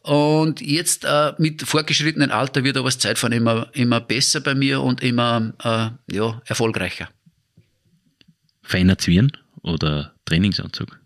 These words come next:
Speaker 1: <laughs> Ah, Trainingsanzug, äh, eindeutig. Also, ähm, ich fühle mich schon wohl auch wieder mal, weil man was Schönes anziehen kann, aber ich bin jetzt so nicht der Krawattenträger.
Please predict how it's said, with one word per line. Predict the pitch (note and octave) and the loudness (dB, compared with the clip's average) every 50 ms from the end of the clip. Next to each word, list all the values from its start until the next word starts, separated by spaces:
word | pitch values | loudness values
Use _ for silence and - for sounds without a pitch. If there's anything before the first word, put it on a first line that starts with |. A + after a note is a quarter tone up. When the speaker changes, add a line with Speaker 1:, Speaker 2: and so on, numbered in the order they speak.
| _ _ - - - | _ _ -20 -20 -20
Speaker 1:
<laughs> | - - - - - - - - - | -20 -20 -20 -18 -10 -10 -8 -8 -8
Ah, | - - G2+ F#2+ F#2+ | -4 -2 -2 -2 -2
Trainingsanzug, | G2 G#2 G2+ G2 G2+ G2+ F#2 G#2 G2+ G2 - - G#2 F#2 G#2 G#2 | -2 -2 0 0 0 0 0 -2 -2 -2 -2 -2 -4 -4 -4 -6
äh, | F#2+ F#2 F#2 F2+ - - - - - - | -6 -6 -6 -8 -10 -14 -20 -20 -20 -10
eindeutig. | - G2 F2+ - F#2+ F2+ F2+ - - F#2+ F#2+ | -8 -6 -6 -4 -6 -8 -6 -6 -6 -4 -4
Also, | G#2 G#2 G2 F#2+ F#2+ F2+ F2 - _ _ _ _ _ _ _ - - _ _ _ - | -4 -4 -4 -6 -8 -10 -12 -16 _ _ _ _ _ _ _ -20 -20 _ _ _ -2
ähm, | A2+ A#2 A#2+ A#2+ B2+ B2 C3+ - - | 0 2 2 2 2 0 -2 -4 -2
ich | - C3 | -2 0
fühle | - D#3 E3 | 2 2 4
mich | D#3 D3+ C3 | 4 2 2
schon | G#2+ G#2 A#2+ B2 A2 | 2 2 2 2 2
wohl | A#2 B2+ B2+ A#2+ | 2 2 4 2
auch | A#2 A#2 A#2+ A#2+ | 2 0 0 0
wieder | B2 B2 B2 | 0 2 2
mal, | A2+ A2+ A#2 A2+ A2 | 2 2 2 2 2
weil | A2+ A2+ | 2 2
man | A2+ A2+ A2+ | 2 2 2
was | A2+ A2 | 0 0
Schönes | - - A#2 A#2+ A2+ - | 0 2 2 2 2 0
anziehen | G#2 G#2+ A#2+ A#2+ - - A#2+ A2 A2 | 0 0 0 -2 0 -2 -2 -2 -4
kann, | - - A2+ A2 G#2+ G#2 | -4 -2 -2 -2 0 -2
aber | G#2 G#2 G2+ G#2 G#2 G2+ - - - - - - - - _ | -2 -2 -2 -2 -4 -4 -8 -12 -18 -18 -18 -18 -20 -20 _
ich | - A2+ G#2+ | -8 -4 0
bin | B2 B2 B2+ | 2 4 4
jetzt | B2+ B2+ - - | 4 4 2 2
so | - A2+ A2 | 2 2 2
nicht | G#2+ G2+ - - | 2 0 0 0
der | A2 G#2 G2+ | -2 -2 0
Krawattenträger. | - - G2+ G2 F#2+ G2 - A#2+ G2 G2+ G2 F#2 F#2 F2+ - | -2 -2 -2 0 -2 -2 -2 -4 -6 -6 -4 -4 -6 -6 -8